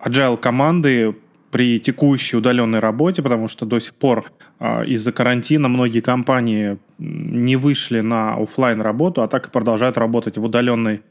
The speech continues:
среде. И как вот, в общем, поддерживать эти команды, и в том числе, а, опираясь на Kubernetes, и почему здесь Kubernetes помогает, как сбалансировать эту работу в общем и целом,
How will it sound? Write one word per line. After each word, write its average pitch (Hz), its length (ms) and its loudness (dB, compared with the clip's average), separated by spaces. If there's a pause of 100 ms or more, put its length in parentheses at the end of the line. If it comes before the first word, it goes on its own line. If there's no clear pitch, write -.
(240)
среде. 147 640 2
И 131 500 0
как 139 320 -2
вот, 120 160 -4
в 113 80 -8
общем, 110 240 -6
поддерживать 123 540 0
эти - 100 -6
команды, 135 480 0
и 110 40 0
в - 40 -18
том 139 160 -2
числе, 131 400 -2 (540)
а, 113 320 0
опираясь 123 500 0
на 120 60 -4
Kubernetes, 127 600 0
и - 60 -6
почему 131 300 -2
здесь 110 200 -2
Kubernetes 117 540 -2
помогает, 143 640 0 (140)
как 123 180 -2
сбалансировать 117 960 -2
эту - 240 -12
работу 123 440 0
в 135 40 2
общем 123 320 -2
и 117 40 -2
целом, 123 420 -2